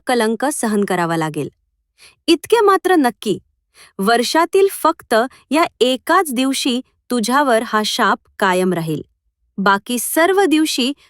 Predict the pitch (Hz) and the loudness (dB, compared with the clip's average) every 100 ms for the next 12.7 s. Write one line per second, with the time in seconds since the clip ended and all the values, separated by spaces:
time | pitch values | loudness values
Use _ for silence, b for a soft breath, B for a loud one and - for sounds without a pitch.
0 | _ 330 311 - 311 359 381 277 254 - | _ 0 0 0 2 4 4 2 0 -2
1 | _ 240 214 254 277 294 233 190 170 165 | _ -4 0 2 2 2 0 -4 -4 -6
2 | 123 - _ _ _ _ - 214 214 220 | -8 -12 _ _ _ _ 0 0 0 2
3 | 196 190 226 240 254 196 190 185 190 - | 2 2 0 -2 0 0 2 2 0 -2
4 | 165 156 - _ _ _ _ _ 208 180 | -6 -6 -14 _ _ _ _ _ -2 0
5 | 196 247 - b b b 269 262 - 320 | -2 -4 -8 b b b -2 -2 0 0
6 | 339 359 392 - 311 - 381 330 339 277 | 2 2 0 -2 -4 2 2 2 2 0
7 | 277 311 302 339 294 220 202 269 226 220 | 2 -2 0 0 2 0 0 -2 -2 -2
8 | - 285 202 196 233 285 - - 262 302 | -2 -2 0 -2 0 -2 -2 -2 -2 -4
9 | _ _ _ _ B B B 403 392 285 | _ _ _ _ B B B 2 4 2
10 | 277 - 339 381 240 247 - 320 277 240 | -2 0 2 2 0 -4 0 0 2 0
11 | b b - - 247 - 311 233 208 185 | b b -10 -6 -6 -2 -2 0 0 0
12 | 190 254 285 277 339 339 254 | -2 0 0 2 0 0 -4